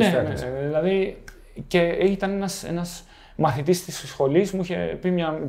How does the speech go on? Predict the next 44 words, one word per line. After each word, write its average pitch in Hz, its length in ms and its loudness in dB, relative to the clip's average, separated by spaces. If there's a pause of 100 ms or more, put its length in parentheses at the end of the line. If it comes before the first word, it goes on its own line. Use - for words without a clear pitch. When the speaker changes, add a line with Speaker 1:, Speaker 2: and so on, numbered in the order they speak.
(100)
Speaker 1:
πρόσφατα 156 400 2
κιόλας, 131 360 -2
ε, 139 160 -4 (640)
με 165 140 4
ρώτησε, 190 400 2 (240)
Αν 202 260 2
ο 196 80 0
άλλος 202 180 0
σου 175 120 -4
δώσει 185 240 -2
αγκώνα, 170 520 2
τι 196 80 -4
θα 190 120 0
κάνεις, 147 260 -6
ποιος 233 220 -6
θα 208 80 -10
σου 135 140 -10
δώσει 120 240 -8
τον 110 140 -14
αγκώνα 107 380 -16 (120)
στον - 180 -6
Speaker 2:
Μμ. 107 40 -6
Speaker 1:
δρόμο; 110 160 -14 (260)
Speaker 2:
Μμ. - 80 -12
Speaker 1:
Κανείς. 202 400 -2 (420)
Ποιος 240 160 4
θα 240 60 0
σου 220 160 -2
δώσει 165 220 0
κλωτσιά, 123 480 -8 (460)
ε, - 120 -10 (340)
εκτός 156 220 -2
από 135 360 -2
αυτό 131 180 -4
που 131 140 -8
μοιάζει 135 300 -4
το 131 120 -4
σουτ; 131 260 -4 (240)
Speaker 2:
Μμ. 110 60 -8 (180)
Speaker 1:
Ε, - 100 -8 (260)
κανείς. 208 480 0 (200)
Είναι, 233 320 0
δεν, 175 280 0
ε, 147 320 -4